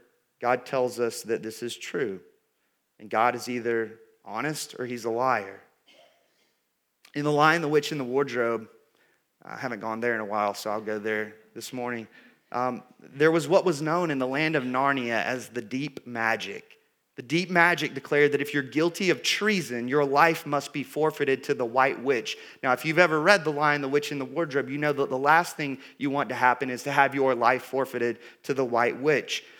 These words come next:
And what we find as we read that story is that Edmund, one of the four kids who made his way into Narnia through that magical wardrobe, was guilty of treason. And so Aslan, the great lion, the Christ figure, chose to give his life on behalf of Edmund.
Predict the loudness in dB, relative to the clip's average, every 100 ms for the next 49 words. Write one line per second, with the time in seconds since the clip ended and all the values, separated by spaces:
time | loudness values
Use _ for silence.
0 | -8 -2 2 2 2 2 4 4 4 0
1 | 0 2 2 2 0 2 2 2 0 6
2 | 6 4 -2 -4 -6 -12 -2 0 2 2
3 | 0 0 4 4 4 -4 -10 0 4 4
4 | 2 -2 -2 2 4 2 2 2 2 0
5 | -2 2 4 4 2 0 0 0 4 4
6 | 4 2 2 0 0 0 0 4 6 6
7 | 4 2 2 0 -2 2 2 2 0 -6
8 | -8 -6 0 0 0 -2 -2 -2 -8 -14
9 | -18 _ _ _ _ _ -2 2 6 8
10 | 8 4 -2 -2 -2 4 4 4 4 4
11 | 6 4 0 -2 -4 0 2 2 0 -4
12 | -4 -2 -2 2 2 2 -2 -2 2 4
13 | 4 2 4 4 4 0 -4 -2 4 2
14 | 2 -6 0 0 0 -6